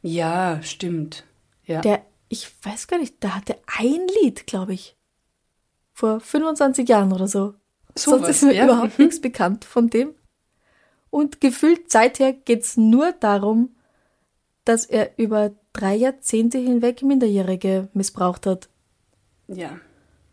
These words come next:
Speaker 2: Und der wurde jetzt eben auch schuldig gesprochen, ähm, und muss für
Speaker 1: Gut so.
Speaker 2: dreißig Jahre mal hinter Gitter.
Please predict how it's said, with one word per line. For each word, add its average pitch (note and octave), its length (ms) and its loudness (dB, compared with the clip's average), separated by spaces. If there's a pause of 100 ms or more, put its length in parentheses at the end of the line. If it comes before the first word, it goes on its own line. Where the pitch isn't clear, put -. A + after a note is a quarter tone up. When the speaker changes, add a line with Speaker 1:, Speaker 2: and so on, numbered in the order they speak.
(140)
Speaker 2:
Und A#3 300 2
der G3+ 140 -2
wurde G#3 180 0
jetzt G#3 400 -2
eben G3+ 240 0
auch G3 240 -2
schuldig G3 380 -2
gesprochen, G#3 720 -2 (500)
ähm, G#3 560 -2
und A3+ 240 0
muss C#4+ 180 2
für D#4+ 80 0
Speaker 1:
Gut D#4+ 140 0
so. - 40 4
Speaker 2:
dreißig D#4+ 280 2
Jahre C#4+ 220 2
mal C#4+ 140 4
hinter C#4+ 240 0
Gitter. F#3+ 380 -2